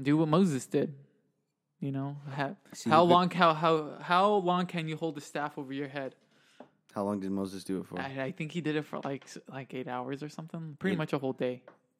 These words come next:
Speaker 2: That's it?
Speaker 1: Yeah.
Speaker 2: It took people eight hours to cross a river?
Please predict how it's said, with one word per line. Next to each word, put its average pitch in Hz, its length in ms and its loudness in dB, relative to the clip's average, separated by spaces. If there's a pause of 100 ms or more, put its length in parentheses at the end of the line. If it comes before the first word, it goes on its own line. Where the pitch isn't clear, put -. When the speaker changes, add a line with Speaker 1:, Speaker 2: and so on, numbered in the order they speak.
(280)
Speaker 2:
That's 104 240 -10
it? 104 220 -4 (120)
Speaker 1:
Yeah. - 140 -12 (640)
Speaker 2:
It 104 180 -10
took 117 200 -4
people 107 300 -4
eight 101 140 0
hours 104 220 0
to - 80 -20
cross 113 260 -6
a - 40 -10
river? 117 360 -8